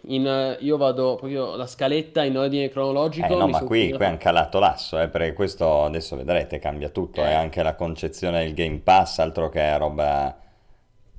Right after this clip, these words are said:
Speaker 2: Poi magari
Speaker 1: Hanno,
Speaker 2: fan tutti
Speaker 1: sì.
Speaker 2: cagare, però non penso.
Speaker 1: Vedremo, vedremo.
Speaker 2: Non
Speaker 1: Hanno
Speaker 2: penso.
Speaker 1: calato gli assi, diciamo, tanti, veramente una batteria impressionante di giochi presentati con un ritmo forsennato, persino io non riuscivo a starci, a sta-, non riuscivo quasi a starci dietro.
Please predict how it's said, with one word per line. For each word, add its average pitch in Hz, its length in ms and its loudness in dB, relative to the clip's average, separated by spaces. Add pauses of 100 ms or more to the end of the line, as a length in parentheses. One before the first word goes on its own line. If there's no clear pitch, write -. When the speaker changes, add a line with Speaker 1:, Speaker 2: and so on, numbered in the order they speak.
(160)
Speaker 2:
Poi 85 200 -4
magari 170 320 0
Speaker 1:
Hanno, 170 100 0
Speaker 2:
fan 76 180 -4
tutti 82 200 -10
Speaker 1:
sì. 101 80 -4
Speaker 2:
cagare, 71 560 -4
però 78 280 -2
non 71 260 -10
penso. 65 280 -10
Speaker 1:
Vedremo, 127 340 -2
vedremo. 120 380 -2
Speaker 2:
Non 151 100 -2
Speaker 1:
Hanno 180 200 0
Speaker 2:
penso. 151 120 0
Speaker 1:
calato 170 540 -2
gli 127 180 -2
assi, 104 720 -8
diciamo, 120 440 -6
tanti, 160 440 -2
veramente 156 380 0
una 143 120 2
batteria 143 440 0
impressionante 151 760 -2
di 151 120 4
giochi 165 320 0
presentati 151 640 0
con 147 160 -2
un 147 80 0
ritmo 160 340 -2
forsennato, 165 720 0
persino 147 420 -2
io 170 100 2
non 151 120 0
riuscivo 151 300 0
a - 20 -2
starci, 151 400 -4
a 131 100 0
sta-, 135 180 -4
non 135 200 -4
riuscivo 156 320 -2
quasi 160 180 0
a 165 60 -2
starci 156 340 -6
dietro. 185 480 -2